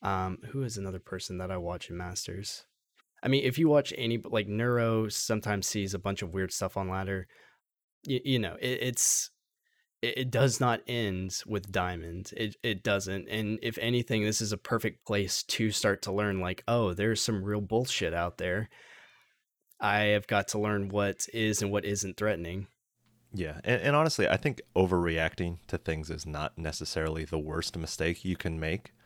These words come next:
Speaker 2: because it is something, because I, I do this a lot too, where it's like, a lot of my goals when I practice are focused on myself and not at all focused on my opponent. But there are times when I need to be like,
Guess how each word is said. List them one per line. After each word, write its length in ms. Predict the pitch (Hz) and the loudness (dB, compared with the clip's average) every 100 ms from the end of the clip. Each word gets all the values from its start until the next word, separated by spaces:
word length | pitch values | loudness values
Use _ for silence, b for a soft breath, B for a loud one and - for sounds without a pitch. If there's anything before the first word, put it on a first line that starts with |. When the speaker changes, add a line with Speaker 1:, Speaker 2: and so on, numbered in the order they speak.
| b - | b -12
Speaker 2:
because 380 | - 95 78 - | -4 -2 -2 -4
it 100 | 107 | 0
is 200 | 107 101 | 0 0
something, 560 | - 92 85 90 87 - | 0 -2 -2 -4 -6 -8
because 340 | - 92 123 98 | -10 -4 0 2
I, 220 | - 104 | 2 2
I 140 | 101 131 | 4 2
do 100 | 123 | 2
this 180 | 87 - | -4 -6
a 40 | |
lot 280 | 80 78 - | -6 -6 -8
too, 200 | - 80 | -8 -8
where 140 | 78 | -8
it's 160 | 76 - | -10 -8
like, 220 | 78 - b b b b | -10 -10 b b b b
a 80 | 92 | 2
lot 200 | 98 117 | 4 2
of 80 | |
my 200 | 104 90 | 0 -2
goals 500 | 80 82 82 95 98 | 0 0 2 2 0
when 100 | 92 | -2
I 80 | 80 | -2
practice 500 | - 87 78 98 92 | 0 0 0 -2 -2
are 280 | - 82 80 | 0 0 0
focused 460 | - 98 92 98 - | 0 0 0 -2 -4
on 140 | 80 | -4
myself 580 | 78 76 - 90 - - _ b b b b - | -4 -4 0 0 0 -6 _ b b b b -2
and 300 | 85 80 - _ - | -2 -2 -10 _ -10
not 440 | 95 87 87 87 | -4 0 2 2
at 80 | 80 | 2
all 180 | 82 87 | 2 2
focused 480 | - 82 95 - - | 0 -2 -2 -6 -6
on 100 | 85 | -4
my 140 | 82 80 | -4 -4
opponent. 420 | - 85 92 - - | -4 -2 -2 -2 -4
But 180 | 82 _ - | -6 _ -8
there 240 | 90 92 90 | 0 2 6
are 140 | 95 | 4
times 400 | - 87 87 85 | 4 0 0 -2
when 100 | 90 | -4
I 140 | 85 82 | -2 -4
need 320 | 82 87 - | -2 -4 -4
to 100 | 78 | -4
be 140 | 87 | -2
like, 320 | 78 85 - | -4 -6 -12